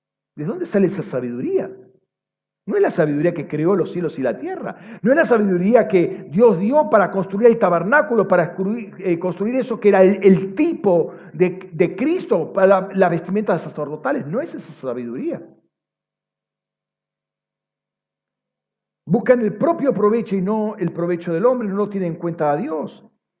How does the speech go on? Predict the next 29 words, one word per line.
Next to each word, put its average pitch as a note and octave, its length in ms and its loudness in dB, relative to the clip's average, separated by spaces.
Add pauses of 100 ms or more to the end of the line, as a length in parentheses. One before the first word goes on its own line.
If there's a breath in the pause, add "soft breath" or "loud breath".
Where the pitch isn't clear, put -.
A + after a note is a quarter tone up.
(420 soft breath)
Porque G#3 480 4
si G#3+ 140 -2
se F3 160 6
acuerdan D#4+ 540 2
de A#3 120 6
Dios, F3+ 440 2 (240)
es B3+ 120 -2
para A#3 220 -2
su E3+ 180 -10
propio B3 520 -8
provecho A3 400 -4
inclusive. B3+ 680 -6 (760 soft breath)
Y - 60 4
hay D4 120 6
un D4 200 -4
ju-, B3 480 -4
hay A3+ 200 2
un B3+ 100 0
juicio A#3+ 480 -2
a G3+ 60 4
los G3 160 -2
engañadores F#3+ 680 2
y G3+ 60 6
a F#3 80 6
los F#3+ 320 -2
disputadores F3+ 720 -2
de F3 60 -4
este F3 180 -4
mundo. B3 420 -4